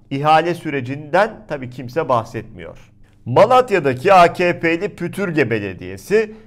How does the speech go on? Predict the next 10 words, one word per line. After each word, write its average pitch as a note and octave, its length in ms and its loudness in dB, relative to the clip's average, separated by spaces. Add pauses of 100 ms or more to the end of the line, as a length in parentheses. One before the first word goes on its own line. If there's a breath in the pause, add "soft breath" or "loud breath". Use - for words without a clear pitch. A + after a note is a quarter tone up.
(160 loud breath)
millet F#3+ 600 -4
bahçesi B2 520 -2
yapmak D3 460 2
için A#2+ 420 -10 (400 soft breath)
dört G#3+ 420 4
virgül C#3+ 460 -2
yedi D#3 480 -2
milyon F#3 720 2
Türk G#3+ 380 -8
liralık D3 640 0